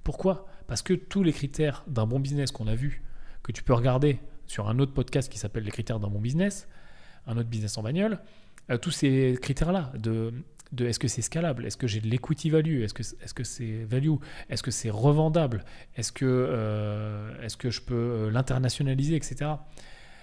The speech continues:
Euh, tous ces critères-là sont super importants. Et entre deux business, je reviens sur, entre le bar et la franchise, bah, c'est deux fois la même chose, sauf qu'il y a une fois, la façon de le faire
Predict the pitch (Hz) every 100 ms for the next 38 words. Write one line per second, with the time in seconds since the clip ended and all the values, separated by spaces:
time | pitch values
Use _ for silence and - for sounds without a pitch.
0 | - - - - 120 113 123 170 202 147
1 | 135 131 170 113 - - 143 117 120 123
2 | - 139 - - - - - - - -
3 | - 123 - - 123 127 139 160 156 151
4 | 131 - 98 98 120 113 101 98 127 120
5 | 120 127 110 98 - 104 196 156 - -
6 | - - - 117 - 110 104 - 247 180
7 | 139 123 196 233 131 - - - - 143
8 | 147 135 147 180 151 113 180 - 143 120
9 | 117 180 -